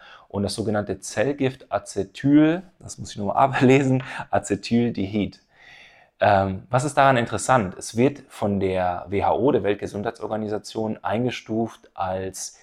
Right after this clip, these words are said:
Zellgift, was sogar krebserregend sein kann. Jetzt fragt man sich natürlich,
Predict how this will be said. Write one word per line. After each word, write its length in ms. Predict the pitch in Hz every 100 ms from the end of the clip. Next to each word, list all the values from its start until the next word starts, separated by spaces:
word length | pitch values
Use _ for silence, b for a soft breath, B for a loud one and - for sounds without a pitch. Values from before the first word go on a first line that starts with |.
| b
Zellgift, 520 | - 107 123 127 113 -
was 100 | -
sogar 200 | 98 90
krebserregend 760 | - 117 120 87 87 71 87
sein 280 | - 60 -
kann. 240 | - - _ _ b b b b b
Jetzt 100 | _
fragt 220 | - 82 110
man 100 | 104
sich 160 | 107
natürlich, 640 | 113 - 123 131 131 -